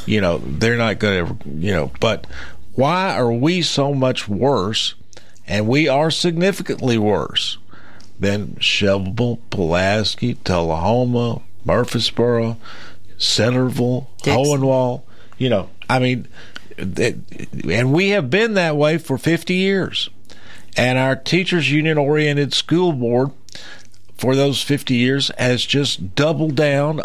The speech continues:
Speaker 1: on failure every dadgum year. And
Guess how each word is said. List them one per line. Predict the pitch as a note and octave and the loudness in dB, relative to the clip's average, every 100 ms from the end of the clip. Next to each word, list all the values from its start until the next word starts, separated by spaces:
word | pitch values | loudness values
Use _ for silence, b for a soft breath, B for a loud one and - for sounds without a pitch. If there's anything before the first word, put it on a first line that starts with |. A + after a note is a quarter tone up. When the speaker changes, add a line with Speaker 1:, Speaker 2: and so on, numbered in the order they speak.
| - | 0
Speaker 1:
on | B2+ C3 A#2 | 0 2 -2
failure | - D#3+ E3 A#2+ B2 C3+ - b b b b | 0 2 2 0 0 -2 -8 b b b b
every | C#3+ D3+ D3 C#3+ E3 D#3 - - | 2 2 0 0 2 0 -2 0
dadgum | C#3+ C#3 B2+ - C#3 C#3 C#3 D3 | 2 2 0 0 2 2 0 0
year. | G3 G#3+ C#3 D2+ - B B B B - | 2 2 0 -4 -10 B B B B 0
And | C3 B2+ C3 - | 2 2 0 -6